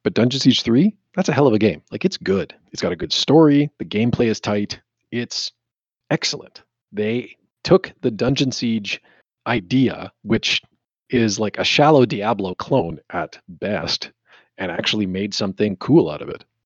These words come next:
Um, it's a pity that engine didn't really go anywhere for them, though, but it was awesome. So it's not surprising at all that, you know, Outer Worlds has the incredible depth that, uh, <laughs> you're all finding in it.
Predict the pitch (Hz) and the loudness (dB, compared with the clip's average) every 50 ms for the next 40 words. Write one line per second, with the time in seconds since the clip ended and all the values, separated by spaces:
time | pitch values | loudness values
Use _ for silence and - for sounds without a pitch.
0 | _ _ _ _ _ _ _ - - - - - - - - - - _ _ _ | _ _ _ _ _ _ _ -20 -20 -20 -20 -20 -20 -20 -20 -20 -20 _ _ _
1 | - - 98 92 90 90 87 85 85 80 - _ _ _ _ _ - - - - | -4 -2 0 0 0 0 -2 -4 -6 -8 -10 _ _ _ _ _ -14 -6 0 4
2 | - 151 139 117 110 101 - 113 117 113 92 90 90 85 98 90 85 82 90 85 | 4 6 6 6 4 4 4 4 2 4 2 0 -2 -2 -4 -4 -4 -6 -8 -8
3 | 87 90 90 90 87 80 80 78 80 78 - - 92 85 85 82 80 82 78 78 | -6 -4 -4 -4 -4 -4 -4 -4 -2 0 2 2 2 2 2 0 0 0 -2 -2
4 | 78 92 92 87 82 80 80 82 - 82 76 - - _ _ _ _ _ _ _ | 0 0 0 0 0 0 0 0 -2 -2 -4 -6 -10 _ _ _ _ _ _ _
5 | _ _ _ _ - - - 131 - - - - - 160 156 - - 127 - 131 | _ _ _ _ 0 2 4 4 4 2 0 0 0 -2 0 0 0 0 2 4
6 | 131 120 110 104 95 98 113 - 87 90 85 - - 95 90 - 98 101 101 98 | 4 4 2 2 2 4 4 4 4 2 -2 -4 -4 -4 -4 -4 -4 -4 -4 -4
7 | 92 95 95 92 87 - - 92 92 92 90 85 80 - - - _ _ _ _ | -4 -4 -4 -6 -6 -8 -10 -8 -6 -6 -6 -4 -4 -6 -6 -8 _ _ _ _
8 | _ _ - 113 110 98 92 - - 107 107 104 92 92 85 - - - - - | _ _ -6 -4 -4 -4 -4 -4 -2 -2 0 0 0 0 0 0 -2 -2 -4 -6
9 | - 85 82 78 - - - - 85 80 80 80 80 - - _ _ _ _ _ | -6 -4 -4 -4 -6 -6 -4 -2 -2 -2 -2 -4 -6 -8 -12 _ _ _ _ _
10 | _ _ _ - - 104 - 156 175 185 131 117 117 104 95 113 113 - - 120 | _ _ _ -2 2 4 4 4 4 4 4 4 6 6 6 4 4 2 0 0
11 | 110 117 107 95 87 80 110 139 107 85 - | 2 2 0 0 -2 -2 -2 -2 -2 -2 -4